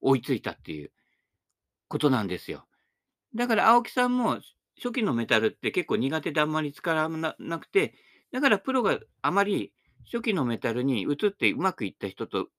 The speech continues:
うまくいかなかった人が分かれんだけど、そこは重心距離。で、同じように触れないっていうことですね。だからビッグバーサンになってからは、まあ、大体青木さんなんかも使い始めるという、そういう流れがあるんですよ。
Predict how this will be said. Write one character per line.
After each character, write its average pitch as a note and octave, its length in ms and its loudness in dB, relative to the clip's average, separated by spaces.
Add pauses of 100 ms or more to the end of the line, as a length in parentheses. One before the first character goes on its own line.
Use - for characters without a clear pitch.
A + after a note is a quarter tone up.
(180)
う F3+ 60 -8
ま F3+ 120 0
く G2+ 100 -4
い F2+ 80 -2
か D3+ 140 -4
な E3 100 -4
か E3 100 -4
っ D3+ 80 -12
た G2+ 100 -4
人 - 160 -8
が E2+ 200 -4
分 A#2+ 100 0
か G3 120 2
れ G3+ 80 0
ん F#3+ 60 -4
だ - 100 -8
け G2+ 100 -10
ど、 G2+ 260 0 (720)
そ A3+ 140 -2
こ C4 140 0
は G#3+ 300 2 (1040)
重 F#3 180 6
心 F#3 180 2
距 D#3 120 2
離。 F2+ 120 0 (680)
で、 F3 80 2
同 F3+ 100 4 (120)
じ A3+ 80 -2
よ A#3+ 40 4
う A3 40 2
に D#3 60 0
触 A#2 160 0
れ A#2+ 80 0
な A#2+ 100 0
い - 20 -2
っ A2+ 40 -10
て - 80 -8
い - 20 -4
う - 20 -4
こ C3 80 -4
と C#3+ 100 -8
で G2+ 140 -4
す - 100 -14
ね。 G2 220 -10 (600)
だ C4+ 100 -4
か A3 100 0
ら F#3 220 2
ビ E3+ 180 -2
ッ - 40 -20 (100)
グ A3+ 140 -2
バ A3+ 260 4
ー - 20 -18
サ G3 160 0
ン D3 100 2
に A#2+ 140 0
な C#3 120 0
っ C#3+ 60 -12
て - 180 -8
か G#2 160 -2
ら G#2+ 180 -2
は、 F3+ 260 0 (380)
ま C3+ 120 -6
あ、 A#2 40 -4
大 A#2 200 2
体 F#2+ 300 -2
青 A2 200 2
木 - 80 -16
さ A2 140 -4
ん G#2 80 -4
な G2+ 100 -4
ん - 40 -10
か E3 100 -6
も F#3 240 -2 (260)
使 G#2 200 -2
い G2 60 2
始 G2+ 240 -8
め F#2+ 140 -4
る E2+ 100 -12
と - 120 -10
い E2+ 80 -4
う、 - 40 -8
そ D4 140 -2
う - 20 2
い C4 40 2
う - 20 2
流 A#3 200 0
れ G3 80 -4
が D3 80 -4
あ - 20 -2
る G2 40 -6
ん - 20 -6
で E2 100 -8
す - 120 -12
よ。 - 120 -12